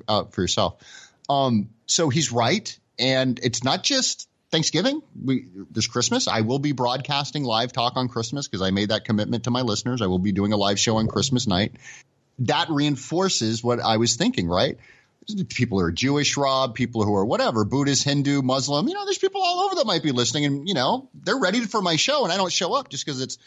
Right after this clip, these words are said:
Thanksgiving or Christmas or it could be Easter, whatever. So I, I, he's right. And, um, I, I think we just established this is an international medium. So he, he's absolutely right.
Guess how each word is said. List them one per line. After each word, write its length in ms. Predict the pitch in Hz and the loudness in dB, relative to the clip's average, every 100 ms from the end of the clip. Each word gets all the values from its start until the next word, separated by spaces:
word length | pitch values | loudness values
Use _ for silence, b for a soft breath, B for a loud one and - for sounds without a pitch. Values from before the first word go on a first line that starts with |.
| b | b
Thanksgiving 560 | 143 139 - 123 123 123 | 0 0 2 4 4 4
or 80 | 123 | 2
Christmas 500 | 113 - 113 107 - | 2 2 2 2 2
or 200 | 87 85 | -2 -4
it 100 | - | -4
could 120 | - | -4
be 200 | - 131 | 0 2
Easter, 320 | 135 - 127 | 2 4 2
whatever. 480 | 262 392 415 - - B B B B B B | 4 2 2 0 -8 B B B B B B
So 560 | - 240 226 208 - - | 0 2 2 2 0 -2
I, 400 | 131 127 127 143 - | 0 0 0 0 0
I, 40 | |
he's 340 | 127 139 127 | 0 0 2
right. 420 | 113 123 175 262 - - _ - | 2 2 2 -2 -8 -16 _ 0
And, 680 | 135 135 135 131 131 120 120 - | 2 4 4 4 2 0 -6 -4
um, 640 | 117 120 117 117 113 117 - _ _ _ _ _ _ _ _ _ _ _ _ - | 0 2 2 2 2 -2 -16 _ _ _ _ _ _ _ _ _ _ _ _ -2
I, 120 | 143 | 0
I 100 | 147 | 2
think 220 | 131 175 | 2 2
we 80 | 156 | 2
just 220 | 143 139 | 2 2
established 540 | 127 - 110 107 110 - | 2 2 2 4 2 2
this 160 | 104 | 0
is 140 | 135 113 | 2 2
an 140 | 101 | 0
international 640 | 110 117 104 95 92 98 82 | 2 0 2 2 0 0 0
medium. 380 | 78 58 57 - | 0 -2 -8 -2
So 180 | 95 | 0
he, 140 | 90 117 | 2 2
he's 260 | 104 107 | 2 2
absolutely 480 | 120 123 - 113 101 | 0 -2 -2 -2 -2
right. 240 | 95 90 | -2 -4